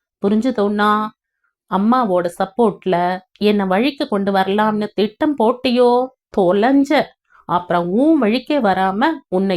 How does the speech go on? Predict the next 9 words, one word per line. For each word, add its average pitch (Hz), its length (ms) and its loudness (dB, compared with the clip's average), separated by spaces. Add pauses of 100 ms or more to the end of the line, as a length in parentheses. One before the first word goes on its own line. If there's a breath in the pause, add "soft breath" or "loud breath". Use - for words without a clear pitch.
(160)
ஏறிட்டும் 320 520 0
பார்க்காம 285 520 2
போயிடுவேன். 196 520 0 (400 soft breath)
ஆமா, 190 420 0 (400)
வீட்டுக்கு 247 440 0
வந்தா 202 300 0
கூட 202 260 -4 (140)
அம்மாவுக்காகத்தான் 247 1000 0
வருவேன். 247 440 0